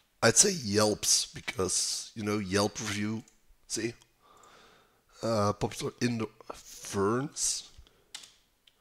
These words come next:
Ridiculous. Uh, don't know that one. Style of theatrical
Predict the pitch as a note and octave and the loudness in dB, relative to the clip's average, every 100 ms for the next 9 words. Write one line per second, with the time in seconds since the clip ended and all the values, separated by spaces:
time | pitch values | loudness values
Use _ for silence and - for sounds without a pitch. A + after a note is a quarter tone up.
0 | _ _ _ _ _ _ - G#2 G#2 G#2 | _ _ _ _ _ _ -10 -10 -6 -4
1 | - C3 B2 - - - - - _ - | -2 -2 0 0 0 -2 -6 -10 _ -4
2 | G#2 F#2+ F#2 F2+ F#2 - - _ _ _ | 0 2 2 0 -4 -8 -16 _ _ _
3 | _ - - - _ _ - - G#2 G2 | _ -20 -20 -20 _ _ -16 -6 -4 -4
4 | F#2+ F2+ F#2+ - B2 A2+ A2 B2+ - _ | -6 0 0 0 -4 -4 -8 -16 -20 _
5 | _ _ _ _ _ _ _ _ _ _ | _ _ _ _ _ _ _ _ _ _
6 | _ _ _ _ _ _ _ _ _ - | _ _ _ _ _ _ _ _ _ -6
7 | - - C3 C3 B2 G2 - - G2 G2+ | -4 4 8 8 8 2 -6 -4 4 4
8 | - - F#2+ | 4 -4 -8